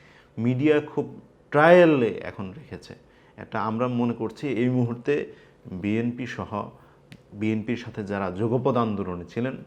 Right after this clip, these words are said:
এই যে সমমনা রাজনৈতিক দলগুলো, তাদেরকে কোনো রকমভাবে জনগণের কাছে ভিন্নভাবে উপস্থাপনের ক্ষেত্রে এই কাজটা এই মুহূর্তে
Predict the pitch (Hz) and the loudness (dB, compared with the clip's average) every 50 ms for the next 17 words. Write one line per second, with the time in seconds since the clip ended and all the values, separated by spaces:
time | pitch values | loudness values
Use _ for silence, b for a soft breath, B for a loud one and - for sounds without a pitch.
0 | B B B B B B B B B - - 110 123 139 127 123 120 123 117 107 | B B B B B B B B B -10 -4 -2 -2 0 0 -2 -2 -4 -6 -6
1 | 107 107 107 110 107 101 92 92 98 98 92 95 107 113 113 123 117 101 - - | -6 -6 -6 -4 -4 -4 -4 -2 -4 -4 -4 -4 -6 -6 -4 -4 -4 -4 -2 -2
2 | 98 95 95 92 95 123 147 156 B B B B B B B B B _ _ 123 | -2 -2 -4 -6 -6 -8 -8 -10 B B B B B B B B B _ _ 4
3 | 135 143 151 165 151 156 156 131 - - 117 117 113 113 110 120 110 92 95 92 | 6 6 6 4 4 2 -2 -4 -4 -4 -6 -4 -4 -4 -4 -6 -6 -8 -8 -8
4 | 92 87 85 - b b b b b - 90 98 107 113 120 113 123 127 131 123 | -10 -10 -12 -14 b b b b b -10 -6 -2 0 0 2 0 0 -2 -4 -6
5 | 117 120 110 101 - - 90 - - - - 95 82 95 110 123 131 131 120 110 | -6 -8 -8 -10 -10 -12 -12 -12 -14 -18 -20 -16 -12 -8 -6 -4 -2 -2 -2 -2
6 | 113 104 110 104 98 - 104 - - - 95 - 101 98 92 - - - 98 - | -2 -2 -2 -4 -4 -6 -8 -10 -12 -14 -14 -10 -10 -10 -10 -10 -12 -14 -14 -12
7 | - 76 - - B B B B B B B B - 160 196 196 - - 165 139 | -12 -12 -12 -12 B B B B B B B B 0 2 2 2 2 0 -2 -4
8 | - - - 117 107 101 110 117 120 110 - 104 87 - - | -4 -4 -4 -2 -2 0 0 0 0 0 -4 -8 -12 -14 -18